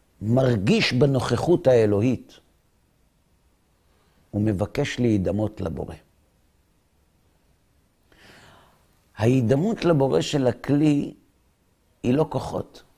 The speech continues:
אין לו מה לתת. אם צדקת, מה תיתן לו? אז הוא מפסיק לקחת. המפסיק לקחת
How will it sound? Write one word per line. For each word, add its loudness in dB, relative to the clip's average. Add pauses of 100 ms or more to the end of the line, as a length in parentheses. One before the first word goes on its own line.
(640)
אין 4
לו 0
מה -2
לתת. -8 (300)
אם 0
צדקת, -2
מה -2
תיתן -4
לו? -10 (1400)
אז -4
הוא 0
מפסיק -8
לקחת. -14 (1700)
המפסיק -4
לקחת 0